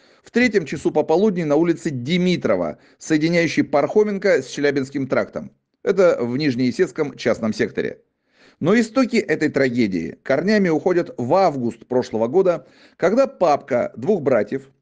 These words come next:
восьми и десяти лет от роду, подарил им детский мини-питбайк Кайо Мини Л Ф сто десять Е А. Это можно не запоминать. Марка питбайка не имеет принципиального значения.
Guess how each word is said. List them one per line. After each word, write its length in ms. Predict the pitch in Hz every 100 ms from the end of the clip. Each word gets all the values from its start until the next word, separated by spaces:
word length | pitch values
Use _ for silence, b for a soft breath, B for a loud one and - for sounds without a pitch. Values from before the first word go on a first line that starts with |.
| -
восьми 400 | 123 131 180 196
и 200 | - 135
десяти 380 | 127 131 160 147
лет 220 | 123 -
от 160 | 165 180
роду, 320 | 180 170 160 B B -
подарил 420 | 147 196 254 233
им 160 | 196
детский 560 | 151 214 214 - 202 190
мини-питбайк 1040 | 139 156 180 165 139 151 127 165 165 - - _ _ _
Кайо 600 | - 180 185 180 185 175 -
Мини 520 | 143 175 170 170 -
Л 200 | 123 127 -
Ф 240 | 160 160
сто 180 | - 127
десять 420 | 120 147 143 -
Е 300 | 110 131 135
А. 260 | 117 110 80 _ _ _ _ _
Это 200 | - 156
можно 280 | 151 143 139
не 200 | 135 143
запоминать. 560 | 113 - 98 90 73 - _
Марка 420 | - 143 196 190
питбайка 540 | 139 151 139 160 147 135
не 260 | 139 165 160
имеет 300 | 160 165 -
принципиального 600 | 127 - 131 120 117 110
значения. 500 | 117 - 87 -